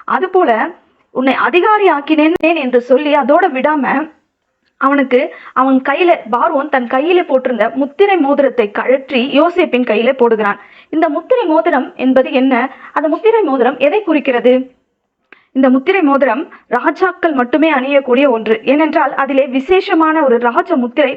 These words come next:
போடப்பட்டிருக்கும். இப்போ அரசாங்கம் ஒரு கட்டளை போட்டா அதை ஒரு பேப்பர்ல எழுதி அரசாங்க முத்திரை போடுவாங்கல்ல, அந்த முத்திரை போட்டாலே அது என்ன ஆகும்? அது சட்டப்படி செல்லும். மக்கள் எல்லாரும் அந்த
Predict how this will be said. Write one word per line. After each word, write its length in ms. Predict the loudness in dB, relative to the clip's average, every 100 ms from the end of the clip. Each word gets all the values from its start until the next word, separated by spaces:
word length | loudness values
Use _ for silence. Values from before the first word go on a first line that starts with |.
| 0
போடப்பட்டிருக்கும். 640 | 0 0 0 -2 -2 -8 -10 _ -12 -6
இப்போ 160 | -2 -2 0
அரசாங்கம் 440 | -2 0 0 2
ஒரு 80 | 0
கட்டளை 260 | -2 -2 0 0
போட்டா 220 | 0 0 -4 -10 -8
அதை 100 | 0 0
ஒரு 80 | 2
பேப்பர்ல 300 | 0 0 2 2
எழுதி 240 | 2 0 -2 -2 -4
அரசாங்க 340 | -2 -2 -2
முத்திரை 220 | -2 0 0
போடுவாங்கல்ல, 420 | 2 2 0 0 -2 -4 -18 -12 -4
அந்த 120 | -2 -2
முத்திரை 220 | 0 0 0
போட்டாலே 420 | 0 0 0 -2 -4 -8
அது 80 | -4 -2
என்ன 120 | 2 2
ஆகும்? 240 | 2 -2 -4 -8 -4
அது 80 | -2
சட்டப்படி 360 | -2 -2 0 -2 -2
செல்லும். 300 | -2 0 0 -2 -6 -6
மக்கள் 260 | 0 0
எல்லாரும் 300 | 0 -2 -2 -4
அந்த 140 | 0